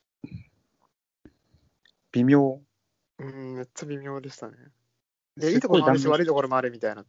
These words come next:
Speaker 2: 感じです。
Speaker 1: うん。うーん、そうですね。
Speaker 2: はい。
Speaker 1: 僕も火の方が多い、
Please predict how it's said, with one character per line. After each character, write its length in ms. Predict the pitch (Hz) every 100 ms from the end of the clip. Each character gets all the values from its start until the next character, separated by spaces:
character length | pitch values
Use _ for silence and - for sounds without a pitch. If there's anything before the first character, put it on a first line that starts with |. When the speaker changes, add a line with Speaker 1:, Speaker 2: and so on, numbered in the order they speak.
| -
Speaker 2:
感 180 | 131 110
じ 60 |
で 60 | 107
す。 200 | - _ _ _ _ _ -
Speaker 1:
う 80 | 117
ん。 120 | 98
う 60 | 95 _ _ _ - - - _ _ _ _ _ _ - - _ _ _ _ _ _ _ _ _ -
ー 600 | 131 120 127 123 123 120
ん、 20 | 117
そ 260 | - 139
う 60 | 123
で 100 | -
す 140 | -
ね。 500 | 90 95 98 98 95 98 _ -
Speaker 2:
は 200 | - 120
い。 140 | 107 _ _ _ _ _ _ _ _ _ _ - _ _ _ _ _ _ _ _ _ _ _ _ _ _ _ _
Speaker 1:
僕 300 | - 104 -
も 100 | 131
火 140 | 127 143
の 100 | 107
方 140 | 104
が 100 | 95
多 160 | 92 95
い、 300 | 92 92